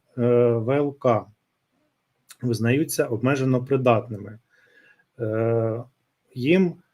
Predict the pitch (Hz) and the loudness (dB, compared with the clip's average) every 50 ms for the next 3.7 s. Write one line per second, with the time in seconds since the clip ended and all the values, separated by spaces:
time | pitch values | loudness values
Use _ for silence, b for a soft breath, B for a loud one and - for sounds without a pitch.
0 | _ _ _ - - 110 120 117 - - 127 123 160 175 143 123 131 127 123 123 | _ _ _ -4 -2 -2 -2 -2 -2 -2 2 4 4 4 4 2 0 0 0 -4
1 | 120 - - 117 110 107 - - - 107 104 104 104 120 - _ _ 127 113 110 | -4 -2 -2 -2 -2 -2 -4 -10 -10 -10 -12 -12 -14 -16 -20 _ _ -6 -4 -2
2 | 113 113 113 110 113 110 110 110 110 113 123 - - _ - 139 160 170 147 143 | -2 -2 -2 -2 -2 -4 -4 -6 -8 -10 -12 -14 -14 _ 2 4 4 4 4 4
3 | 135 117 117 143 147 139 131 - 117 107 104 107 - | 2 2 2 0 0 0 2 2 2 2 2 0 -4